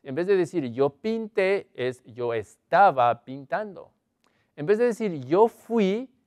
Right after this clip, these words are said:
voy a decir yo estuve yendo. ¿Sí? Entonces, esa es la diferencia entre estos dos tiempos gramaticales y tenemos que diferenciar el uno del otro.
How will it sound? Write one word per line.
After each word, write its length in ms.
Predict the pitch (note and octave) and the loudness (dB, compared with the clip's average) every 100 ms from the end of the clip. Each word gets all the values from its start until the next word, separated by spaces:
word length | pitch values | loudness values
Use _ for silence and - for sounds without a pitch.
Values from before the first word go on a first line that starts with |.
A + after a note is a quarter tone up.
| _ _ _ | _ _ _
voy 140 | B2+ | -4
a 20 | |
decir 340 | B2+ A#2 D3+ C#3+ _ | -2 -4 -8 -8 _
yo 260 | B2 C#3 C#3 | -2 0 0
estuve 920 | C3 A2 - _ A3 A3+ D3+ C#3+ C#3+ _ G#2+ A2+ | -6 -12 -16 _ -2 0 2 0 0 _ -20 -10
yendo. 400 | B2 C3+ A2+ - _ _ _ _ _ | -8 -8 -10 -20 _ _ _ _ _
¿Sí? 100 | C4 _ _ _ | _ _ _ _
Entonces, 380 | D#3+ F3+ F3 F3 - | -12 -8 -8 -10 -4
esa 260 | G#3 A#3+ | -4 -4
es 80 | C#4 | -4
la 120 | A3+ | -2
diferencia 540 | F3+ C#3+ D3 C#3 C3+ C#3+ | -2 -2 -4 -4 -6 -12
entre 240 | A#2+ G#2+ | -12 -12
estos 320 | G#2 G2 F2 | -14 -16 -20
dos 340 | - B2 F3+ F3+ _ _ _ - | -6 -2 -2 -6 _ _ _ -4
tiempos 500 | F#3 G#3+ D#3+ C#3 A2+ A#2+ | 0 0 0 -4 -6 -18
gramaticales 1040 | G2+ G#2+ G#2 A2 A#2 D3+ E3+ G#3+ A#3+ G3 - | -10 -10 -8 -12 -14 -12 -4 -2 -2 -4 -10
y 60 | |
tenemos 480 | D3+ F#3 F#3 A3 A3+ | -10 -10 -8 -10 -6
que 160 | - F3 | -4 -4
diferenciar 680 | C#3 C3+ C3 B2 A#2 D#3 | -6 -12 -10 -10 -6 -4
el 160 | B2+ A2+ | -4 -8
uno 280 | A#2+ B2+ A#2 | -14 -14 -6
del 200 | A2 G#2 | -6 -6
otro. 340 | G2 - _ | -8 -12 _